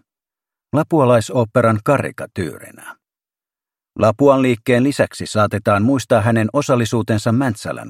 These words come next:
kapinassa. Hän oli kuitenkin paljon muutakin. Edistyksellinen maanviljelijä Lapualla,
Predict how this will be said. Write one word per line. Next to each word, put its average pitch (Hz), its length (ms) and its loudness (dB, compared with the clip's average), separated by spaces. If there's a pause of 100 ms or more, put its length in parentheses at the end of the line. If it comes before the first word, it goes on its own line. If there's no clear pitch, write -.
kapinassa. - 760 -10 (1160)
Hän 156 140 0
oli 147 200 0
kuitenkin 123 540 -2
paljon 120 340 2
muutakin. - 560 -6 (840)
Edistyksellinen 120 880 0
maanviljelijä 90 720 -4
Lapualla, - 680 -6